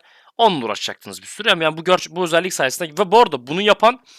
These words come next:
belli başlı paralı uygulamalar da çıktı. Ben burada şimdi isim vermeyeyim. Ama Midas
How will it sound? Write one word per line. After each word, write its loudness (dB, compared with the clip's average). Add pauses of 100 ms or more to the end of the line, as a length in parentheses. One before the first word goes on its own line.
(200)
belli -2
başlı -2
paralı 0
uygulamalar 0
da -12
çıktı. -12
Ben -2
burada -10
şimdi -14
isim -12
vermeyeyim. -4 (1040)
Ama 2
Midas 0